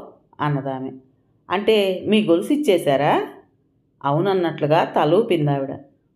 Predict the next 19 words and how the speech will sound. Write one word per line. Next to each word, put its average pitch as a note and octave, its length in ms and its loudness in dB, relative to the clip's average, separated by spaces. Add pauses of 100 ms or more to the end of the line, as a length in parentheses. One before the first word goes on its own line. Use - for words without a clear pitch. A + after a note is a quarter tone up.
(120)
ఒక్కసారిగా A3 760 2
ప్రభావతికి G3+ 680 2
మనసులో F3+ 420 2
భగ్గుమన్నట్లుగా E3 1000 0
అయింది. C3+ 380 -4 (540)
అత్తగారి D#3+ 480 0
మీద D3 160 2
కోపం D3+ 520 0
ముంచుకొచ్చేసింది. D3+ 840 -2 (540)
పైకి C#4+ 360 2
ఏమీ G#3+ 240 2
అనకుండా F3 540 2
కోపాన్ని A3 560 2
నిగ్రహించుకుని G#3+ 760 0
ఊరుకుంది. D3 600 -2 (420)
కానీ F#3 500 0 (380)
మనసులో D#3 680 0
చిరాకు E3 380 0
పెరిగిపోయింది. D#3 760 0